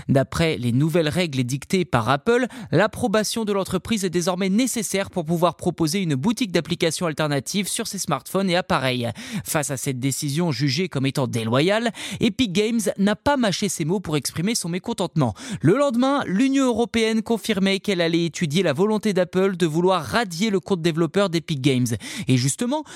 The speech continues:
le sept mars, la Commission européenne relevait dans cette décision d'Apple une entrave à la loi sur les services numériques ainsi qu'à la réglementation sur les relations entre plateformes et entreprises.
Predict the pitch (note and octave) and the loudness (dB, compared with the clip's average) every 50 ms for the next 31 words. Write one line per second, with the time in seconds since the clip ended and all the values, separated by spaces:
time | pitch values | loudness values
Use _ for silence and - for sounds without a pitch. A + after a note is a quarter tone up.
0 | A3 - - E3+ A#3+ D#4 D4+ - - A3+ - - D3 C3+ C3+ F3+ - - - - | -4 0 2 2 4 2 2 0 -4 -6 -4 -4 -2 0 0 0 0 -2 -6 -8
1 | - - F#3+ B3 C4 - C4+ A3+ A3 A3 - - A3 F#3+ E3 F3 D#3+ - C#3+ C#3 | -6 -2 -2 -2 -2 0 0 0 0 0 2 2 0 2 2 0 0 0 2 2
2 | C#3+ D#3 F3 G3 - - - - D3+ F#3 G3 F3 C#3+ D#3 G3 A3 F3+ - D#3+ C#3+ | 2 2 2 0 0 -2 0 2 2 2 2 2 2 2 2 2 0 -2 -4 -2
3 | B2+ F3 D3+ - D#3 C3 A#2+ C#3 C3 - D#3 D3 D3 C3+ D#3+ E3 D#3 - A#3 A#3+ | -2 -2 -2 -2 -4 -4 -2 -2 -2 -2 -2 -4 -2 0 0 -2 0 0 0 0
4 | B3+ B3 - C#4 A3 - - B3+ C#4 C4+ C4 A#3+ - - G#3+ G#3 F#3 G3 F#3 F3 | 0 -2 -4 -6 -8 -2 0 2 2 2 2 0 0 0 0 0 0 0 2 2
5 | E3 D#3 C#3+ C#3 D#3 F3+ - - D3+ C#3 B2+ - - A3 F3 E3+ F#3+ A#3+ - - | 2 2 2 2 0 0 -2 -2 -4 -4 -4 -2 -2 -4 -4 -4 -4 -4 -4 -2
6 | G#3 F#3 D#3+ C#3+ B2+ A#2 C#3+ D#3 - G#3+ G3 - - C4 A#3 - - G3+ A3+ - | -2 -2 -2 -2 -2 -2 -2 -2 -2 -2 -4 -4 -4 -8 -6 -2 2 2 2 2
7 | - - C4+ B3 - G3+ D3+ C3+ B2+ B2+ A3+ A#3 A3+ B3+ A#3 A3 G#3 G3 - D#3+ | 0 -2 -6 -4 -4 -4 -2 -2 -2 -2 -2 0 0 0 2 2 0 0 0 0
8 | C3 - - G#3 G#3 - - C3+ C3 B2 G2+ - A#3 A3+ G3+ D#3 - - A3 G#3+ | 0 -2 -2 -4 -4 -4 -6 -6 -6 -4 -4 -2 0 0 0 -2 -2 -4 -4 -4
9 | G3 C#3+ - C#3 A#2 - F#3+ F#3+ F3 - - C#4 A#3+ A3+ E3+ G3 B3+ B3 - E3+ | -4 -4 -4 -6 -4 -2 -2 -2 -2 0 0 0 0 2 2 2 0 0 0 -4
10 | D3 - - B2 A#2+ G#2+ G#2+ A#2 | -6 -4 -2 -2 -2 -2 -2 -4